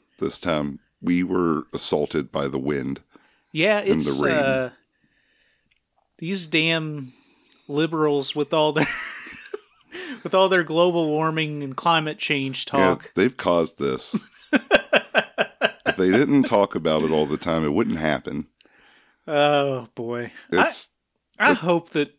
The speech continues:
Speaker 1: that's how it works. You put ideas into the world, and then you just keep talking about 'em, and that makes 'em real.
Speaker 2: <laughs> Exactly.
Speaker 1: Yeah.
Speaker 2: I, I
Speaker 1: I
Speaker 2: don't know.
Speaker 1: I, I know who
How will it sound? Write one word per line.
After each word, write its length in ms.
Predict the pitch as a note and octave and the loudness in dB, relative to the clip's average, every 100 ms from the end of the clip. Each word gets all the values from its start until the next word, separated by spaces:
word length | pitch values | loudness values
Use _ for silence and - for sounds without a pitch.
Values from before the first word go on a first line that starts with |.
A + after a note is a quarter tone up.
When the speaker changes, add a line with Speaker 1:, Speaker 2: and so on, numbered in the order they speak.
| _ _ _ - | _ _ _ -4
Speaker 1:
that's 220 | F#2 G2 | -4 2
how 140 | B2 A2+ | 4 4
it 60 | E2 | 4
works. 400 | E2+ E2+ - - | 2 2 -2 -10
You 120 | E2 | -6
put 280 | - F#2+ - | 0 0 2
ideas 500 | D#2+ E2 E2+ F2 E2 | 2 2 2 2 0
into 280 | D#2+ D#2 - | 0 -2 -2
the 120 | D2+ | -2
world, 540 | C#2+ D2+ D2 C#2+ C2 - | -2 0 0 0 -2 -6
and 240 | - D2+ | -4 -2
then 120 | D2 | -2
you 120 | C#2+ | -2
just 140 | D2 - | -4 -8
keep 120 | - | -6
talking 340 | E2+ D#2+ - | -2 -2 -2
about 280 | D2+ C#2 C#2+ | -2 0 0
'em, 80 | D2+ | 0
and 80 | D2 | -2
that 100 | D2+ | 0
makes 240 | C#2+ C#2 | -2 -4
'em 140 | - B1+ | -6 -6
real. 360 | B1 A1+ - - _ _ | -6 -6 -10 -18 _ _
Speaker 2:
<laughs> 120 | D3+ B2+ - - A3+ C3+ | -12 -12 -14 -6 -6 -4
Exactly. 720 | F#3 D#3 D3+ D#3 C#3+ C3+ A#2+ - - | -6 -4 0 2 0 -4 -12 -12 -2
Speaker 1:
Yeah. 280 | E2+ C#2 - - _ _ _ _ _ _ | -2 -2 -6 -14 _ _ _ _ _ _
Speaker 2:
I, 720 | E3 A3+ C4 G#3 E3+ C3+ A#2+ - _ _ _ _ _ _ _ _ - | -4 -2 2 4 4 0 -6 -12 _ _ _ _ _ _ _ _ -6
I 200 | F2+ E2+ | -2 0
Speaker 1:
I 20 | |
Speaker 2:
don't 140 | - | 0
know. 200 | - - - - - - _ _ | -4 -8 -12 -14 -16 -20 _ _
Speaker 1:
I, 140 | - F#2+ | -2 0
I 40 | |
know 120 | G2+ | 2
who 340 | D#2+ D2+ D2 | 2 0 -4